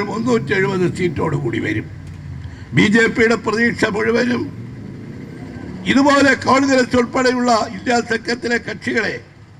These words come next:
നിശബ്ദരാക്കി, നിഷ്ക്രിയരാക്കി, നിർവീര്യരാക്കി മുന്നൂറ്റി എഴുപത് സീറ്റ് നേടാമെന്നാണ് മോഡിയും അമിത്ഷായും വ്യാമോഹിക്കുന്നതെങ്കിൽ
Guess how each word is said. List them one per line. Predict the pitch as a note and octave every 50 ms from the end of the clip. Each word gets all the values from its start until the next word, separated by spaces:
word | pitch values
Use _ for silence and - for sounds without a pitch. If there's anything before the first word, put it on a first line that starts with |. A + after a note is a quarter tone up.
| - - - - - - - - - - - - - - - - - - - - -
നിശബ്ദരാക്കി, | C#3+ F3 A3 - - B3+ D4 C#4 - D4 C#4+ C#4 C4+ B3 A#3+ - - - - - - - - - - - - - - - - - - - - - - - - -
നിഷ്ക്രിയരാക്കി, | - - - - - - D#4 D#4 D#4 D4+ D4 C#4+ C#4+ B3+ B3 - - E3+ C#3+ C#3+ - - - C#3
നിർവീര്യരാക്കി | D#3 F3+ A3+ C4+ C#4 C#4 C#4+ D4+ D4+ D4+ D4 D4 C#4 C4+ B3+ B3 A3+ G#3 F3+ - - - - - - - - - - - - - - - - - - - -
മുന്നൂറ്റി | A#3+ B3+ B3+ C#4 C4+ B3 B3+ B3+
എഴുപത് | B3 B3 B3 B3 B3 B3 A3+ -
സീറ്റ് | - B3 A#3+ B3 B3 A3+ A#3
നേടാമെന്നാണ് | A3+ A3+ A3+ A3+ A3+ A3 A#3 A3 A3 A3 G3+ G3 G3+ G3+ G3+ F#3+ - - - - - - - - - - - - - - - - - - - -
മോഡിയും | C#3+ E3 G#3+ A#3+ B3+ B3 B3 B3 A#3 A3+ A3+ G#3+
അമിത്ഷായും | A3 A#3+ B3 A#3 - - A3+ A3+ A#3 A#3 G#3+ A3
വ്യാമോഹിക്കുന്നതെങ്കിൽ | A3 G#3+ A3 A#3 A#3+ A#3+ A3 A#3 - - A3+ A#3 A#3+ A3 A3 A3+ A#3+ A#3 C4+ C#4+ D4 C#4 B3+